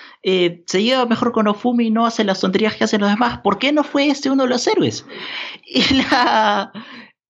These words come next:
y unos capítulos después, o un capítulo después, te sale con ese tremendo golpe de que es un enemigo de Naofumi, ahora va a tener que,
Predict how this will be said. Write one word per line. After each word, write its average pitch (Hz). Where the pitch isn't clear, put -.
y 262
unos 381
capítulos 247
después, 262
o 240
un 262
capítulo 240
después, -
te 175
sale 247
con 202
ese 233
tremendo 214
golpe 202
de 156
que 170
es -
un 214
enemigo 180
de 165
Naofumi, 160
ahora 185
va 180
a 170
tener 180
que, 143